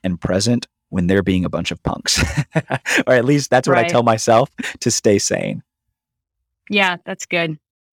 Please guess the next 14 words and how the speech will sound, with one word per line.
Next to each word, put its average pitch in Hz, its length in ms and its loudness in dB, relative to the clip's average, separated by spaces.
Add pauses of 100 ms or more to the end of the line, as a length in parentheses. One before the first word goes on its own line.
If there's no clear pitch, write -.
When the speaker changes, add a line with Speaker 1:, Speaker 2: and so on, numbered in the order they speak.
(400)
Speaker 2:
Um, 175 800 0 (200)
I 196 100 -2
think 180 680 -8 (200)
for 180 840 -2 (140)
high - 220 0
schoolers, 165 800 -8 (480)
some - 280 -6
of 214 60 -2
the 226 120 -2
opportunity 196 580 -4
space 180 400 -6
of 175 100 -10
this 165 160 -4
series 190 720 -4